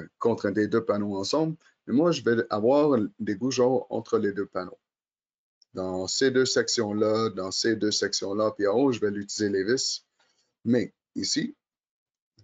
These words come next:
dans Pattern, je glisse les liaisons que je voulais. D'où ils ont des fonctions intelligentes déjà rentrées dedans. Et il peut créer la, la, la répétition pour moi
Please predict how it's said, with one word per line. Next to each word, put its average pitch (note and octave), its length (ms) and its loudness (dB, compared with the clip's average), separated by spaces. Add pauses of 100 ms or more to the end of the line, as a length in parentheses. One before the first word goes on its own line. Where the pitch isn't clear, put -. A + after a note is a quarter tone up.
(140)
dans G2+ 200 2
Pattern, C#3+ 600 0
je A#2 120 2
glisse D3 680 2
les A2+ 160 0
liaisons A#2+ 400 2
que A#2+ 140 -6
je G#2 120 -4
voulais. A2 420 -2 (960)
D'où E3+ 220 4
ils C3 240 4
ont D3 100 4
des B2 120 4
fonctions D#3+ 500 0
intelligentes C3+ 680 2
déjà C3+ 380 4
rentrées A#2 440 0
dedans. G#2+ 380 0 (1800)
Et D3 60 4
il D3+ 160 4
peut C#3 120 4
créer D3+ 300 2
la, C3 160 4 (240)
la, A2+ 520 2
la A2 120 2
répétition B2+ 640 -2
pour B2+ 180 0
moi A#2 380 2